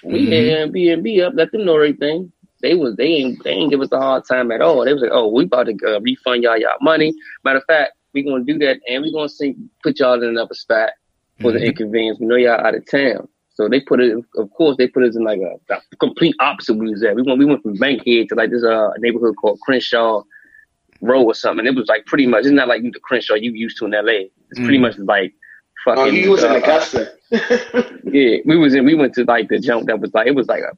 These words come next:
Speaker 1: straight suburb. You couldn't even park your car in the street. You had to park the car in the garage or in the driveway.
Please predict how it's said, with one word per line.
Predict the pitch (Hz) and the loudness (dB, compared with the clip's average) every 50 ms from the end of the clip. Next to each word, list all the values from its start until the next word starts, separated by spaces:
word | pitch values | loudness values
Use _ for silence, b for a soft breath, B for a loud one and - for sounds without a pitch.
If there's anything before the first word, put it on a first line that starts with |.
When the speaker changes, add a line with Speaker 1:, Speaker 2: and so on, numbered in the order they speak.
| _ - | _ -18
Speaker 1:
straight | - - - - 139 131 - | -18 -8 -4 -2 -2 -2 -2
suburb. | - 123 110 104 107 107 107 127 | -2 -2 0 2 2 2 2 0
You | 143 | 0
couldn't | - 135 120 | 0 0 0
even | 117 101 | 0 0
park | - - 98 110 - 110 | -2 -2 -2 -2 -4 -6
your | 107 | -4
car | - 117 107 107 | -2 0 0 -2
in | 98 | -2
the | - | -6
street. | - - 147 139 110 | -4 0 0 0 2
You | - - | 0 0
had | 120 131 135 - | 0 0 -2 -2
to | - | -2
park | - 107 - - | -4 -4 -4 -6
the | - | -8
car | - - 101 98 | -6 -6 -6 -6
in | 95 | -6
the | 95 | -8
garage | - 95 98 95 87 - - - | -6 -4 -4 -4 -4 -4 -4 -4
or | 110 110 110 107 | -2 -2 -2 -2
in | 101 101 | -4 -4
the | 101 | -4
driveway. | 101 107 101 92 90 - - - | -6 -4 -4 -6 -6 -8 -10 -12